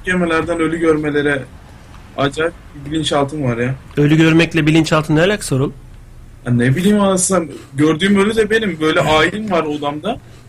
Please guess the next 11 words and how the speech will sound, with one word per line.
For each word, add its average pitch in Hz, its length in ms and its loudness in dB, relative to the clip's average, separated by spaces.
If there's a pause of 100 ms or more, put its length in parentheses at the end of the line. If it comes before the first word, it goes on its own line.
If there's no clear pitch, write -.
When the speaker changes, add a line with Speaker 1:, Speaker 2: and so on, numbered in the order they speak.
(260)
Speaker 1:
Dört 160 260 0
beş 190 200 -4
tane 185 340 0
kapşonlu 175 520 -4
adam 190 300 0
beni 180 160 0
alıyorlar, 190 420 2
ortaya 180 500 -4
koyuyorlar, 156 520 2
kesiyorlar, 170 680 -2
doğruyorlar. 165 500 -2